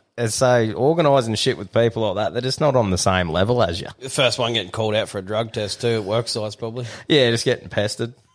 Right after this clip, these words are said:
Speaker 1: But that's good though, 'cause otherwise if you didn't get done, you just do drugs. So <laughs> might as well get tested if you're not gonna do 'em.
Speaker 2: That's right.
Speaker 1: But, uh, yeah, actually, I've had the Weezer between now and then too.
Speaker 2: Yeah, you've had a good
Speaker 1: Fucking
Speaker 2: run, haven't you?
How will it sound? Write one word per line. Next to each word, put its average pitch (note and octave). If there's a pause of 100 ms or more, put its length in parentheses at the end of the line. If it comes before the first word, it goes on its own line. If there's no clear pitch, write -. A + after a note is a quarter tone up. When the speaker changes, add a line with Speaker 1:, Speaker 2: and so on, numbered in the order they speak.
Speaker 1:
But C#3
that's D3+
good C3+
though, B2+
'cause A#2+
otherwise B2
if G#2+
you A#2+
didn't B2+
get G2
done, G2
you F#2+
just F#2
do F#2+
drugs. G2+
So F#2+
<laughs> - (380)
might F3+
as B2+
well B2+
get C3+
tested - (500)
if B2
you're A#2+
not B2+
gonna F#2+
do B2
'em. G2+ (200)
Speaker 2:
That's A2+
right. C#3+ (420)
Speaker 1:
But, C3+
uh, A#2
yeah, B2+
actually, F3
I've F3+
had F3+
the C3
Weezer D#3
between B2
now A#2
and A2+
then C#3
too. C#3+ (680)
Speaker 2:
Yeah, C#3
you've D3
had C#3+
a -
good C#3+
Speaker 1:
Fucking D3+
Speaker 2:
run, C3
haven't D#3+
you? G#2